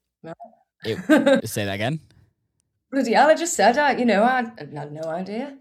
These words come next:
Speaker 2: Yeah,
Speaker 1: Yeah.
Speaker 2: it's, I, I didn't know they were doing salaries. I knew there was, like, putting offers out there and stuff. Um,
Speaker 1: Yeah.
Speaker 2: but it's a lot of work. It was, it was a lot of work. It was, like,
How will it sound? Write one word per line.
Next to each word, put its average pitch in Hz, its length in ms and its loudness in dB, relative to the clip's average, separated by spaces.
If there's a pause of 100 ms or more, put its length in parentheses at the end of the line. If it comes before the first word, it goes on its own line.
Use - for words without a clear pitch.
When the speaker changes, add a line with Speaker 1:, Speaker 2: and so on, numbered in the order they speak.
Speaker 2:
Yeah, 120 420 2
Speaker 1:
Yeah. 107 60 2
Speaker 2:
it's, - 180 -6
I, 107 260 -2 (200)
I 120 180 -2
didn't 120 300 -2
know 110 200 2
they 101 140 0
were 95 100 -2
doing 90 240 -6
salaries. 85 500 -8
I 95 100 -4
knew 127 240 2
there 110 180 2
was, 92 240 -8
like, 82 280 -8 (220)
putting 92 260 -6
offers 92 340 -10
out 78 180 -10
there 57 160 -10
and 67 120 -14
stuff. - 540 -14 (460)
Um, - 260 -8
Speaker 1:
Yeah. 160 340 -4
Speaker 2:
but 127 140 -6
it's 139 140 -4
a 139 60 0
lot 190 160 0
of 120 80 -6
work. - 380 -6 (140)
It 107 100 -12
was, 110 420 -12
it 110 80 -12
was 113 180 -12
a 123 60 -8
lot 117 160 -6
of 101 100 -12
work. 120 300 -4
It 101 100 -12
was, 101 160 -14
like, - 580 -12